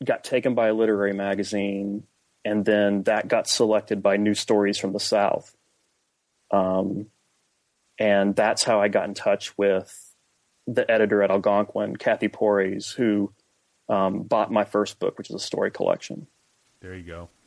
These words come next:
Speaker 2: So that's,
Speaker 1: Yeah.
Speaker 2: that's, I mean, that's the route. You got published by a small journal or a, a small lit magazine, an editor at Algonquin, uh, or no, then it got selected by the anthology, and then an editor at Algonquin got in touch with you?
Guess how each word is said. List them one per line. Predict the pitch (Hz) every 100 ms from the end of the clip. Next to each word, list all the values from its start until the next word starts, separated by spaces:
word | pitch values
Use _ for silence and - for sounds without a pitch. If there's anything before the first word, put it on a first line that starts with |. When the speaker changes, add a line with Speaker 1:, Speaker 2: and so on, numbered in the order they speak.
| _ _ _ -
Speaker 2:
So | 120
that's, | 117 104 90
Speaker 1:
Yeah. |
Speaker 2:
that's, | 123 127 156
I |
mean, | 131 123
that's | 131 -
the | 147
route. | 156 113 92
You |
got | 101 107
published | - 120 123 -
by | 120
a | 113
small | 123 123 120
journal | 123 120 123 120
or | 104 -
a, | -
a |
small | - 117 113
lit | 113 110
magazine, | 117 113 110 117 113 107
an | 95
editor | 107 107 110
at | 107
Algonquin, | 107 104 107 107 120 110 107 _ - _ _ _ _ -
uh, | 104
or | 131 135
no, | 131
then | 120 131
it | 127
got | 120
selected | - 123 113 113
by | 113 107
the | 110 107
anthology, | 101 113 113 117 117 120
and | 110
then | 107
an | 104
editor | 107 107 107
at | 104
Algonquin | 104 107 104 107 107
got | 104
in | 104
touch | 110 110
with | 123
you? | 123